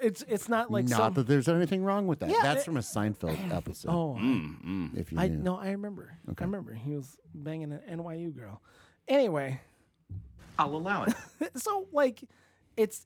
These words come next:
Speaker 1: it, like, that part of the story is not as interesting as compared to, I don't know, making really, like, hit musicals. Like, I think I would have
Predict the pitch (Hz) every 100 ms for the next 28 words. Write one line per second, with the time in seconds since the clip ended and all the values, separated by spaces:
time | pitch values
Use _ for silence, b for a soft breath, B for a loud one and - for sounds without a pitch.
0 | - 262 233 202 190 - 208 214 _ -
1 | 156 165 - 196 190 165 151 - 165 156
2 | 151 147 139 147 _ _ 202 165 147 123
3 | - _ _ _ _ _ _ - 175 180
4 | 175 170 156 143 185 147 147 - 139 120
5 | 120 - - 143 131 120 - 160 139 127
6 | 123 113 123 113 113 _ b b b b
7 | b b 156 _ - 220 311 - 175 262
8 | 294 202 180 196 196 220 208 190 139 147
9 | 170 175 165 156 147 - 202 151 113 -
10 | - - - - 190 190 160 180 165 185
11 | 151 - 170 175 165 160 127